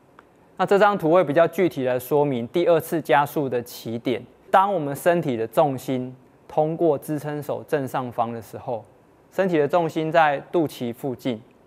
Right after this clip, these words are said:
一通过就会造成第二次的失衡加速。所以我们第二次加速的过程，其实不是我的手主动向后推所造成的，而是我的身体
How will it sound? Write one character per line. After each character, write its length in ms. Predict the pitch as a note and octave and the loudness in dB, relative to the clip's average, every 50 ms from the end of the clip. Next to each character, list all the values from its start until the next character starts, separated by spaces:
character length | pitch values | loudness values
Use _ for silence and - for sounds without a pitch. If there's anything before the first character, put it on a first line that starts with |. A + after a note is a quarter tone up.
| _ - | _ -4
一 100 | A#3 A3+ | -2 -2
通 300 | - - F#3+ F#3 F#3+ F#3+ | 0 2 0 0 2 4
过 240 | G#3 F#3+ D#3+ - - - | 4 4 4 4 0 0
就 100 | F3 E3+ | 2 4
会 100 | E3+ E3 | 4 6
造 200 | - F3 D#3 C#3+ | 6 4 4 4
成 200 | - C3 B2+ C3 | 0 -2 -6 -4
第 180 | - - F3 - | -2 -2 0 2
二 160 | - E3+ D3+ | 4 2 2
次 200 | - - E3 D3 | 2 -2 -4 -4
的 220 | B2 B2+ A#2 A#2 | -2 -4 -4 -6
失 400 | - - - - - D3 C#3+ D3 | -8 -16 -16 -10 -6 -4 -4 -4
衡 260 | B2 A#2 A2 G#2 G#2+ A2+ - _ _ _ | -4 -6 -8 -8 -10 -14 -18 _ _ _
加 220 | - C3+ B2 A2+ A2+ | -4 -2 0 0 -2
速。 220 | - - A#2+ G#2+ - - _ _ _ _ _ | -4 -8 -10 -10 -12 -14 _ _ _ _ _
所 220 | _ - - F#3 G#3 | _ -4 0 2 2
以 100 | A3 G3 | 4 4
我 280 | E3 C#3+ C3+ C3 C3+ C3 | 2 2 2 2 2 2
们 380 | C3+ C#3 C3+ C3+ C3+ C#3 C#3 C#3+ _ _ _ _ _ _ _ - | 2 0 0 -2 -2 -4 -8 -10 _ _ _ _ _ _ _ -2
第 160 | - A3 G3 | 0 2 2
二 140 | G#3 G3+ F3+ | 4 2 2
次 180 | F#3 - G3+ F3 | 2 0 0 2
加 220 | - F3+ F3 E3+ | 4 4 4 4
速 120 | E3 F#3+ E3+ | 4 4 2
的 40 | D#3 | 2
过 240 | D3 - E3+ D3+ | 4 4 2 2
程， 200 | B2 - B2+ B2 | 2 -2 -8 -10
其 240 | A#2+ - - D#3+ E3 | -10 -6 -2 0 0
实 120 | D#3 - E3 | 0 -2 -4
不 220 | - - - D#3 | -6 -4 -6 -6
是 180 | C#3+ - - G3+ | -4 0 2 2
我 240 | E3+ C3+ B2 A#2 | 2 4 2 0
的 140 | A2 B2 B2 | 0 -2 -8
手 380 | A#2 - - C#3+ A2+ G2+ G2+ G2+ - - _ _ | -8 -6 -2 -2 -2 -2 -2 -6 -14 -20 _ _
主 360 | - - - C3+ A#2 A2+ A2+ | -14 -6 -4 -4 -4 -4 -2
动 340 | - - F3 E3+ D3 C3 C3+ | 2 4 4 4 4 0 -6
向 320 | C3 - - F#3 D#3 C#3+ C3 | -8 -2 2 2 2 2 0
后 240 | A#2+ D#3 D#3 C#3 C3+ - | 0 0 0 0 -2 -6
推 320 | - - - D3 C3+ C#3 | -6 0 2 2 4 2
所 180 | C3 B2+ A2 G#2+ | 0 -2 -8 -6
造 240 | - - A#2 A2+ | -2 -2 -2 -2
成 160 | A2+ - - G#2 G2+ A#2 | -2 -6 -14 -18 -18 -18
的， 60 | - - - - | -20 -18 -8 -2
而 220 | D#3 D3+ D#3 D#3+ | 0 0 0 0
是 180 | D#3+ - A#3+ A#3 | 0 2 4 4
我 220 | F#3+ D3 C3+ B2+ | 6 6 4 2
的 100 | B2+ C3 | 2 -2
身 320 | - - - F3 F3 F3+ | -2 2 4 4 4 4
体 260 | E3+ - D3 A#2 A2 | 0 -2 -4 -6 -6